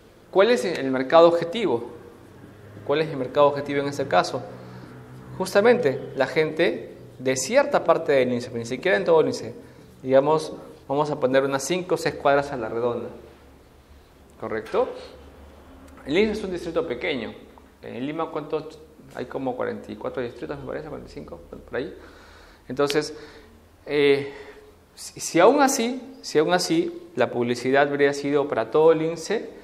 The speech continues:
estaríamos hablando de, eh,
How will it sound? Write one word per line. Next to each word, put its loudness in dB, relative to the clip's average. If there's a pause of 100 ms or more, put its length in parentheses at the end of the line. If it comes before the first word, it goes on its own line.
(300)
estaríamos -2
hablando -2 (100)
de, -4
eh, -8